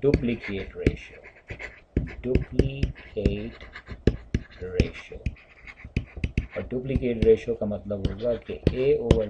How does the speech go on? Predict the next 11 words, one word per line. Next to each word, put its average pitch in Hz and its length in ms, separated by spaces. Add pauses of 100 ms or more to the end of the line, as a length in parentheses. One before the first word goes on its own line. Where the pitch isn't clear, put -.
B 131 240 (180)
को 120 160
अपने 104 420
साथ 113 420 (120)
ही - 200 (100)
compound 95 720
किया 87 280
जाए, 120 320
तो 139 160
यानी 107 320
कि 104 240